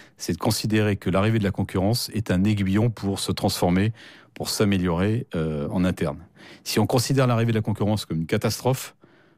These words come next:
alors là, c'est sûr que ça va être très, très difficile à gérer. Mais si on considère l'arrivée de la concurrence comme, voilà, cet aiguillon qui va permettre peut-être à la S N C F de progresser dans un certain nombre de, de domaines,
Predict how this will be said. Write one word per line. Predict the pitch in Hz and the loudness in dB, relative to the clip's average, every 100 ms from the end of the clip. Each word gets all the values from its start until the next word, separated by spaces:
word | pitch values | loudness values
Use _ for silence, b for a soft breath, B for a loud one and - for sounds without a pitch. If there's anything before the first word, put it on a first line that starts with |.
| - | -8
alors | 71 | -2
là, | 110 | 0
c'est | 113 101 | 0 -2
sûr | - 120 | -2 0
que | |
ça | 98 | 0
va | 92 | -2
être | |
très, | - 107 | -2 -2
très | - 98 | 0 0
difficile | 92 90 95 | -2 -2 -2
à | 85 | 0
gérer. | 90 76 B B B B - | 0 -2 B B B B -2
Mais | 92 | -2
si | - | 2
on | 135 | 2
considère | 127 127 127 123 113 | 2 0 2 2 2
l'arrivée | 113 | 2
de | 110 | 0
la | |
concurrence | 104 107 113 110 98 | -2 -2 0 -2 -2
comme, | - 101 85 B B B B B - | -2 0 0 B B B B B -6
voilà, | 95 92 | -2 0
cet | 147 104 - | -2 -4 0
aiguillon | 127 127 123 120 | 0 2 2 2
qui | 101 | 0
va | 95 95 | -2 0
permettre | 110 104 101 | 0 0 0
peut-être | - 95 - - | -4 -2 -2 0
à | |
la | 92 | -4
S | - | -4
N | 87 | -6
C | - 98 | -2 -2
F | 87 | -2
de | |
progresser | 78 - 104 110 - | -6 -2 2 2 2
dans | 151 113 | 0 0
un | |
certain | - 101 98 | -4 -6 -2
nombre | 98 98 | 0 0
de, | 92 | 0
de | 90 95 | 0 0
domaines, | 90 92 117 | 2 2 2